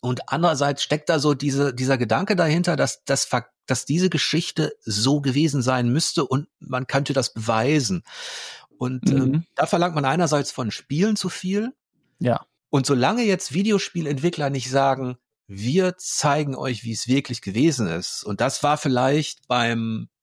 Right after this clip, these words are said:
Speaker 1: ersten Teil, und das meinte ich auch mit der Reife, da waren die Warhouse Studios vielleicht zu offensiv
Speaker 2: Mhm.
Speaker 1: und haben so im Grunde, die wollten die Wahrheit für sich, äh, äh, pachten in einem <laughs> fiktiven Abenteuer.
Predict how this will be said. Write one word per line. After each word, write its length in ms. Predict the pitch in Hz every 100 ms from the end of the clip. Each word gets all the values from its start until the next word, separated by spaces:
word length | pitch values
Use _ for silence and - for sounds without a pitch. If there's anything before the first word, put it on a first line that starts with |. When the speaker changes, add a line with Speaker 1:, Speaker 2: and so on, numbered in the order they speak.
| _
Speaker 1:
ersten 400 | - 147 - 113
Teil, 420 | - 98 104 135 - _ _ -
und 120 | 113
das 160 | 123
meinte 160 | 139 127
ich 100 | 127
auch 80 | 120
mit 140 | 110
der 100 | 95
Reife, 540 | 95 127 156 113 123 151 - - -
da 200 | 135 170
waren 120 | 185
die 120 | 143
Warhouse 320 | 135 156 143
Studios 720 | - 143 135 131 - - - -
vielleicht 280 | - 139 -
zu 140 | -
offensiv 680 | - 113 90 98 127 - - _ _ _ _ _ -
Speaker 2:
Mhm. 400 | 135 135 131 175 _ _ _ _ _ -
Speaker 1:
und 380 | 120 117 101 120
haben 300 | 127 131 110
so 160 | 127
im 120 | 131
Grunde, 340 | 113 135 147 127
die 160 | 127 117
wollten 360 | 127 120 170
die 100 | 120
Wahrheit 320 | 120 147 135 -
für 120 | 117
sich, 300 | 127 117 -
äh, 200 | 131 127 _ _
äh, 240 | 131 123 127 -
pachten 400 | 139 - - 120
in 120 | 120
einem 180 | 120 120
<laughs> 80 | - - - 165
fiktiven 100 | 120
Abenteuer. 640 | 110 135 127 113 113 151